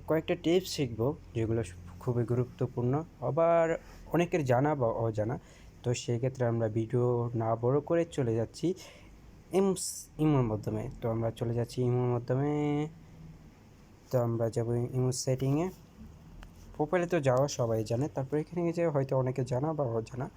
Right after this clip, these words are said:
তো আমরা কী করবো? সেটিংয়ে যাবো। সেটিংয়ে গিয়ে যাবো, এখানে যাবো নোটিফিকেশনে, ঠিক আছে?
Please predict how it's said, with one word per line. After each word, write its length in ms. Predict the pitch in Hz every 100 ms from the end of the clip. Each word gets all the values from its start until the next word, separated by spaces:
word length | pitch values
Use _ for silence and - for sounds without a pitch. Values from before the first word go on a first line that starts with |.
| - - -
তো 80 |
আমরা 200 | 131 156
কী 140 | 156 -
করবো? 380 | 160 170 190 202
সেটিংয়ে 500 | - - 151 120 113
যাবো। 260 | 107 104 -
সেটিংয়ে 500 | - - 113 110 110
গিয়ে 280 | 107 113 113
যাবো, 340 | 113 113 160 - - - - -
এখানে 300 | 143 147 165
যাবো 400 | 156 156 143 139 175 - - - - - - - - - - 117
নোটিফিকেশনে, 800 | 135 143 143 135 120 - 117 95 - - - - - - - - - - - - -
ঠিক 100 | 175
আছে? 320 | 175 131